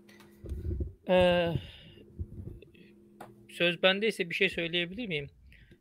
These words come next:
Ee, birincisi şu şeyle ilgili, e, <clears throat> köy enstitüleri ilgili bir şey söyleyeyim. İkincisi, e, belki ya yorumlara gelir diye Burhi kusura bakmaz, <laughs> yanlış anlamazsa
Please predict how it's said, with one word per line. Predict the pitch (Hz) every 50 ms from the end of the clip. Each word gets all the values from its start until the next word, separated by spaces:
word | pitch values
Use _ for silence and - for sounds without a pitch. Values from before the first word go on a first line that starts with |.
| _ - -
Ee, | 165 165 165 165 160 156 -
birincisi | - 180 180 196 185 - - 214
şu | - - 208 202 202 - - - -
şeyle | 160 - 185 185 190 190 175 156
ilgili, | 143 - 139 139 143 143 - - -
e, | 160 156 151 151 147 147 147 143 143 143 143 143 143 - - - - - _ _ _ - - -
<clears throat> | 170 185 175 165 160 151 143 131 - - - - _ _ _ _ _ _ - - - - - -
köy | - 180 202 220 208 190
enstitüleri | 165 - - - 175 175 170 170 143
ilgili | 135 127 - 127 127 - - -
bir | 170 151 143
şey | 131 - - 147 139
söyleyeyim. | - - 139 131 143 170 196 196
İkincisi, | 170 - - 190 185 185 175 - - - 226 233 214 - _ _ _ _ _ -
e, | 180 180 175 175 170 170 165 165 160 156 156 151 147 - - -
belki | 190 170 175 180 196 190 - 226
ya | 208 175 196 202
yorumlara | 208 214 220 214 226 220 214
gelir | 170 202 202 233 233 185
diye | 190 175 156 147
Burhi | 160 170 170 160 185 185 175 - -
kusura | - - - - 185 185 175
bakmaz, | 190 185 180 - - 247 214 - -
<laughs> | -
yanlış | 170 170 170 175 175 185
anlamazsa | 175 175 190 214 240 - - - 151 135